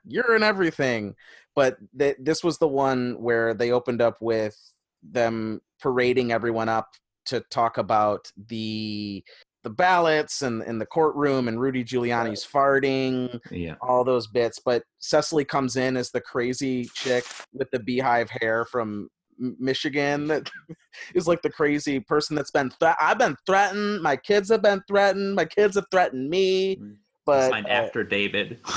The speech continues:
Speaker 1: yeah, my
Speaker 2: <laughs>
Speaker 1: after
Speaker 2: Yeah.
Speaker 1: David. You sign it after David.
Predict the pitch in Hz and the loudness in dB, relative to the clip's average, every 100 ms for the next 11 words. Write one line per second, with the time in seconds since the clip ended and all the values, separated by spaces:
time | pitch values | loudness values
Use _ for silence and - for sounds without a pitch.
0 | - 156 143 143 147 135 135 - 143 135 | -2 2 4 4 2 4 2 2 0 2
1 | 127 120 107 95 117 156 135 120 - 123 | 2 2 -2 -6 -8 -4 -2 -4 -2 0
2 | 131 127 139 139 135 95 127 123 107 92 | 0 0 -2 -2 -2 0 0 0 -2 -6